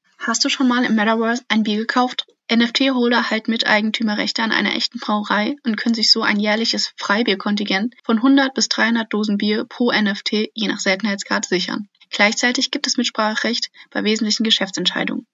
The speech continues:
Mit über eintausend verkauften N F Ts à eintausend Euro ist die Meta View Society eines der erfolgreichsten deutschen N-F-T-Projekte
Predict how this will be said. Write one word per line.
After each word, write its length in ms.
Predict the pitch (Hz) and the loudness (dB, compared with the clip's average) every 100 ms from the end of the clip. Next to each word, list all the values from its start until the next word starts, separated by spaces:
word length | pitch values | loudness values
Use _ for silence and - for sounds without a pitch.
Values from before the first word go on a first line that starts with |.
| _ | _
Mit 140 | 240 | -4
über 240 | - 220 170 | 0 2 4
eintausend 460 | 226 247 247 240 | 2 2 0 -2
verkauften 420 | 233 220 226 - - | -4 -6 -6 -6 -4
N 160 | 214 | -2
F 140 | 208 - | -2 -2
Ts 300 | 220 226 - | -2 -2 -2
à 100 | - | 0
eintausend 500 | 202 233 233 208 185 | 2 0 0 -2 -2
Euro 260 | 185 220 233 | -2 0 0
ist 200 | 233 - | -2 -2
die 80 | 214 | 0
Meta 260 | 226 240 220 | 0 -2 0
View 240 | 220 233 | -2 0
Society 640 | 240 214 202 208 208 220 - | 0 2 2 2 0 -2 0
eines 240 | 214 233 | 2 2
der 140 | - 208 | -2 -4
erfolgreichsten 580 | - 202 - 220 - | -2 -4 -2 -4 -4
deutschen 280 | 202 190 196 | 0 2 2
N-F-T-Projekte 840 | 185 190 190 180 185 185 190 240 | 0 -4 -4 -4 0 -2 -2 -6